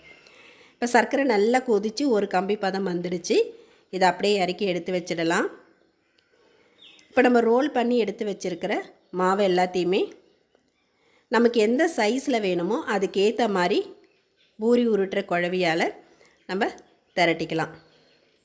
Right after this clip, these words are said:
நான் இன்னைக்கு ஒரு பூரி சைஸுக்கு ரெடி பண்ண போறேங்க. இதை நீங்க சின்னதா ரெடி பண்ணாலும் அதே லேயர்ஸ் கிடைக்கும்.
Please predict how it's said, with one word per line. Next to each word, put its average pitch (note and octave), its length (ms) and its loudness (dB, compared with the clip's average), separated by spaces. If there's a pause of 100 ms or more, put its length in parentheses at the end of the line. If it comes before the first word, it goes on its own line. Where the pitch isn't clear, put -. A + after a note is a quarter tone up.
(880)
நான் A3 140 4
இன்னைக்கு G#3+ 220 2
ஒரு G3+ 120 0
பூரி B3+ 280 0
சைஸுக்கு B3 400 -2
ரெடி G3 180 -4
பண்ண F3 220 -6
போறேங்க. E3 360 -2 (960)
இதை A#3+ 160 6
நீங்க A3+ 240 4
சின்னதா C4+ 440 0
ரெடி A#3 200 0
பண்ணாலும் G3+ 540 0
அதே F#3+ 300 2
லேயர்ஸ் G3+ 360 -2
கிடைக்கும். F#3 460 -4